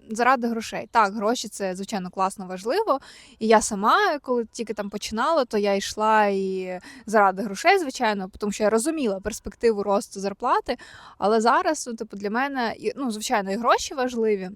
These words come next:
Не можу сказати, типу, «Ні, гроші мені не важливі». Ні, так, гроші мені важливі. Типу, але мені важливо, щоб і мені подобалася робота, мені подобався продукт, над яким я працюю. Тому що коли тобі не подобається проєкт, то, ну, ти будеш робити, мабуть,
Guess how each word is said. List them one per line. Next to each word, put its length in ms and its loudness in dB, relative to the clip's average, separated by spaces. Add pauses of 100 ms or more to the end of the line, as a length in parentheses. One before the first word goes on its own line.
Не 120 -2
можу 200 0
сказати, 400 -4
типу, 240 -12
«Ні, 220 -4
гроші 300 -8
мені 180 -8
не 80 -10
важливі». 340 -12
Ні, 160 -8 (140)
так, 180 0
гроші 320 2
мені 200 0
важливі. 420 -2 (440)
Типу, 360 -12
але 600 2 (1080)
мені 220 0
важливо, 340 2
щоб 180 -6 (100)
і 180 -4
мені 200 0
подобалася 800 0
робота, 320 -12
мені 160 -8
подобався 480 2
продукт, 460 -4
над 200 -12
яким 300 -8
я 100 -8
працюю. 500 -4 (380)
Тому 180 0
що 160 -4
коли 200 0
тобі 220 -4
не 200 0
подобається 560 -2
проєкт, 600 -6
то, 540 2 (220)
ну, 100 -6
ти 80 -6
будеш 300 -4
робити, 380 0
мабуть, 420 2